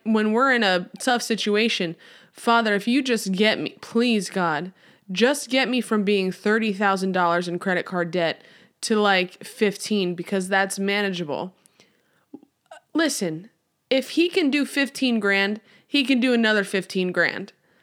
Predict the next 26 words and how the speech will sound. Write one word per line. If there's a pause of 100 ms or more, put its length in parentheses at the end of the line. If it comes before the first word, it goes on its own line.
(160)
Like, (920)
really, (100)
he
is
a-,
he
is
more
than
able. (500)
He
is
able
to
do
exceedingly (380)
and
abundantly (300)
more
than
we
can
ask, (280)
we
can
think,